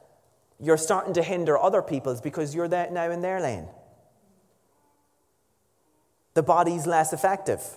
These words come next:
And then he continues to pull you. He's distract you, distracting the other people around you, and he starts to pull you over to the side, which is further away from that finish line.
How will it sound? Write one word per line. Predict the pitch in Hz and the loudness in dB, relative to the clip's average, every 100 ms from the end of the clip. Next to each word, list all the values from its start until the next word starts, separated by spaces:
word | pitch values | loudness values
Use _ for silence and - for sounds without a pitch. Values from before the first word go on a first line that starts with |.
| - _ _ _ _ _ _ _ _ _ _ - | -20 _ _ _ _ _ _ _ _ _ _ -4
And | 156 | 0
then | 165 | 0
he | 170 | 0
continues | 175 170 190 190 180 | -4 -4 -4 -2 -4
to | - | -6
pull | 165 190 185 | 2 4 4
you. | 160 | 0
He's | 160 151 | -4 -6
distract | 160 156 185 196 - - - - | -8 -2 0 0 -4 -16 -16 -8
you, | 156 226 180 | -2 -2 -2
distracting | 165 - 180 160 165 | -6 -6 -6 -4 -6
the | 160 | -2
other | 196 180 | 0 0
people | 180 160 151 | -2 -2 0
around | 147 220 262 175 | 0 0 -2 -2
you, | 156 147 - - | -4 -4 -10 -6
and | 170 | -4
he | |
starts | 160 202 185 | 0 0 0
to | - | -4
pull | - 220 | 2 2
you | 208 175 | 4 2
over | 165 151 | 0 -2
to | 151 | -6
the | 139 | -4
side, | - 139 127 - - | 0 0 -2 -6 -4
which | 143 139 | -2 -2
is | 120 - | -6 -6
further | - 185 202 185 | 2 4 4 4
away | 139 139 156 | 4 4 2
from | 131 139 | 0 -4
that | 131 127 | -4 -4
finish | - 123 113 | -4 -6 -6
line. | 107 87 | -6 -8